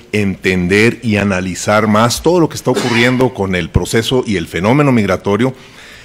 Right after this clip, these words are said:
sino también tratando de generar algunos acuerdos, tratar de conciliar, hablar con gente que participa de forma activa en, en este proceso que considero sumamente importante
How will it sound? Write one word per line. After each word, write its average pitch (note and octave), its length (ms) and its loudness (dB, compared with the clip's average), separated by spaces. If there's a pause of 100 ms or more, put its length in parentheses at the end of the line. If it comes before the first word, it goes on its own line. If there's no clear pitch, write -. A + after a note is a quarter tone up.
sino A#2 320 2
también B2+ 560 2 (100)
tratando C3+ 640 2
de G#2 400 0 (240)
generar A2 580 0
algunos G#2+ 360 -2
acuerdos, G#2 640 0 (140)
tratar F#2+ 320 -8
de G2+ 100 -4
conciliar, F#2+ 760 -4 (260)
hablar F#2+ 380 -2
con G2+ 160 -4
gente G2+ 500 -4 (380)
que - 160 -8
participa A#2 800 0
de F#2+ 100 0
forma A#2 580 2
activa A#2 720 -2 (340)
en, F#2+ 320 -2
en G2 160 -2
este A2 280 -2
proceso A#2+ 680 -2
que G#2+ 120 -10
considero G2+ 520 -2
sumamente C3 560 0
importante A2+ 720 -2